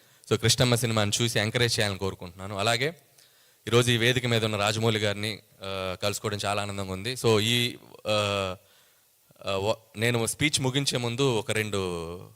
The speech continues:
కోరికలు ఉన్నాయి నాకు. ఒకటి కొరటాల శివ గారి స్పీచ్లో దేవర రిలీజ్ డేట్ చెప్తారని, అలాగే, అలాగే రాజమౌళి గారి స్పీచ్లో ఓపెనింగ్ డే ఎప్పుడు,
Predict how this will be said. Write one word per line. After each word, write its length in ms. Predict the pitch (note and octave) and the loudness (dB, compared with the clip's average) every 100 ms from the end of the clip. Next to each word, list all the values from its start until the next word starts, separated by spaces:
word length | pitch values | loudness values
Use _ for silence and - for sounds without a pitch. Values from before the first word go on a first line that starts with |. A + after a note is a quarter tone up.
| - | 0
కోరికలు 340 | A#2+ A#2+ A#2 | 0 2 -2
ఉన్నాయి 180 | G2 F#2 | -2 -4
నాకు. 260 | F2+ F2+ A2 | -8 -6 -6
ఒకటి 240 | A2+ G#2+ | -6 -6
కొరటాల 320 | G#2+ A2 B2+ | -4 -2 -2
శివ 160 | A#2+ A#2+ | -2 -2
గారి 180 | A2+ G#2 | -2 -4
స్పీచ్లో 520 | - A2 - G2+ D#2+ _ _ _ | -6 -6 -4 -4 -4 _ _ _
దేవర 300 | - A2+ A#2 | 0 2 2
రిలీజ్ 280 | A2 A2 G#2+ | -2 -4 -6
డేట్ 200 | G#2 - | -8 -8
చెప్తారని, 440 | G2 - F#2 G2 - _ _ _ - - - - - - - - - - - - - | -12 -10 -12 -12 -20 _ _ _ -18 -12 -8 -6 -6 -4 -2 -2 -2 -2 0 -2 0
అలాగే, 380 | A2 B2 A#2 F#2+ - - - - - - - - - - | 4 6 6 2 0 -6 -8 -6 -6 -6 -8 -10 -12 -4
అలాగే 280 | A2+ C#3 C#3 | 2 4 6
రాజమౌళి 540 | B2 C#3 D3+ D#3+ D#3 | 8 6 8 8 8
గారి 200 | D3+ C#3+ | 8 6
స్పీచ్లో 640 | C3+ - C#3 - C3 F2 - - _ _ _ _ - | 4 2 4 6 6 6 0 -14 _ _ _ _ 6
ఓపెనింగ్ 400 | A#2+ D3+ E3 D#3 | 8 10 8 10
డే 120 | C#3+ | 10
ఎప్పుడు, 400 | B2 - A#2 E3+ | 8 6 4 4